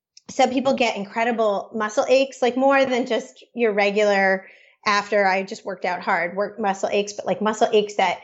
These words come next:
kind of go to your bone and, like, stay with you forever. Um, you know, for me,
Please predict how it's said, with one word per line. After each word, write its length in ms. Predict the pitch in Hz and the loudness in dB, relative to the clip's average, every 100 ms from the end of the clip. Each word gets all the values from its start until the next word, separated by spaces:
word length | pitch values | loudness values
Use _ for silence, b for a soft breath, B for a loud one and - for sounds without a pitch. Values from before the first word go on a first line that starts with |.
| B B B - | B B B -2
kind 160 | 233 | 0
of 60 | 180 | 4
go 200 | 208 208 | 6 6
to 140 | 208 | 6
your 140 | 202 185 | 0 0
bone 600 | - 202 190 196 202 208 | 0 2 2 2 2 0
and, 440 | 208 190 185 185 - | 0 -2 -2 -4 -4
like, 220 | 185 175 | -2 -2
stay 280 | - - 185 | 0 2 4
with 160 | 196 196 | 2 2
you 140 | 196 | 0
forever. 920 | - 180 - 175 185 202 202 208 208 B B - | 2 -2 0 -6 0 2 4 4 -2 B B 0
Um, 380 | 208 196 190 190 - - | 4 4 4 0 -6 -4
you 140 | 240 233 | 2 2
know, 60 | |
for 160 | 202 214 | 4 2
me, 720 | 214 254 254 - 202 - _ | 4 4 4 4 0 -6 _